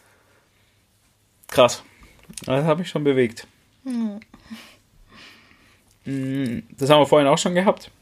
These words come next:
Speaker 1: dass ich mit der Kommunikation eben mehr aufpassen muss. Oder, äh, zumindest überlegen muss, was, was triggert und was nicht triggert.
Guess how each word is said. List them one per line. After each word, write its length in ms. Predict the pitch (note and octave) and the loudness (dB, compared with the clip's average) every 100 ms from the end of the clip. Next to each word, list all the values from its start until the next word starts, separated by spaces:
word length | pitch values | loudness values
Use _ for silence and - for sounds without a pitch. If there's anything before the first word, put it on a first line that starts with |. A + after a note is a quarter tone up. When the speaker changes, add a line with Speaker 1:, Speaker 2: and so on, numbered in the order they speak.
| _ - - - - | _ -20 -20 -12 0
Speaker 1:
dass 200 | C3 C#3 | 0 0
ich 160 | C3 | -4
mit 160 | D3 C#3 | -2 0
der 80 | C#3 | 0
Kommunikation 840 | D3 C#3+ C#3 C#3 - C#3+ D#3 F#3 | 0 -2 0 0 0 2 2 2
eben 420 | - F#3 - - _ - - | -4 -6 -8 -14 _ -20 -18
mehr 480 | - D3 D#3 D#3+ - | -8 -4 0 0 2
aufpassen 500 | E3 - F3 E3+ E3+ | 2 2 0 0 0
muss. 300 | F3 A3 - _ _ _ _ _ _ _ - | 0 0 -8 _ _ _ _ _ _ _ -20
Oder, 440 | - C3 A#2+ A#2+ _ _ _ _ _ _ _ _ _ _ - | -8 -6 -6 -10 _ _ _ _ _ _ _ _ _ _ -4
äh, 320 | C#3+ C3+ B2+ - | 4 6 4 0
zumindest 340 | - D3+ C#3+ C#3+ | -8 -4 -2 -2
überlegen 400 | C3+ C#3 D3 D3 | 0 2 0 -2
muss, 320 | D3 - C#3 - | -4 -6 -10 -4
was, 320 | C3+ C3 - | -4 -2 -4
was 160 | C3+ - | -4 -2
triggert 360 | - D#3 E3 | -4 -2 -2
und 140 | D3 C3+ | -2 -4
was 160 | C3+ | -4
nicht 180 | E3 - | -6 -6
triggert. 360 | F3+ F3 F3 | -4 -2 -2